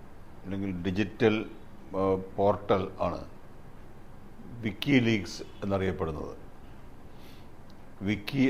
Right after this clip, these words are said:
എന്നത് ഹവായ് ഭാഷയിലെ ഒരു വാക്കാണ്. ദ്രുതം, അതിദ്രുതം, പെട്ടെന്ന്, ഇതൊക്കെയാണ് ആ വാക്കിൻ്റെ അർത്ഥം. അതിദ്രുതം രഹസ്യരേഖകൾ ചോർത്തി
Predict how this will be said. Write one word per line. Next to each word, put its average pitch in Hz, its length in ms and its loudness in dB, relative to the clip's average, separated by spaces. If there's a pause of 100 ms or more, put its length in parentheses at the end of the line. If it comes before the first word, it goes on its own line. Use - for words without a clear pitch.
എന്നത് 117 320 10 (180)
ഹവായ് 113 460 10 (600)
ഭാഷയിലെ 101 580 4
ഒരു 92 160 0
വാക്കാണ്. 80 400 -4 (2000)
ദ്രുതം, 110 360 8 (320)
അതിദ്രുതം, 107 600 4 (960)
പെട്ടെന്ന്, 107 440 2 (140)
ഇതൊക്കെയാണ് 101 440 2
ആ - 100 6
വാക്കിൻ്റെ 92 400 4
അർത്ഥം. 90 280 -4 (2000)
അതിദ്രുതം 120 600 10 (640)
രഹസ്യരേഖകൾ 110 840 8 (160)
ചോർത്തി 104 380 6